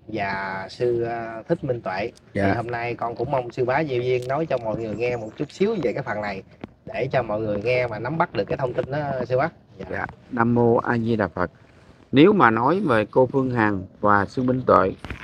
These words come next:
Speaker 2: thì hai người, thì, à,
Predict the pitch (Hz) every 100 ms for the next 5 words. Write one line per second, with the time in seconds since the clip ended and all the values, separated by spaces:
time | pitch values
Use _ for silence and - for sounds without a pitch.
0 | - - - - 101 98 95 92 92 139
1 | 135 135 127 113 110 104 101 98 - -
2 | - - _ _ 101 98 98 98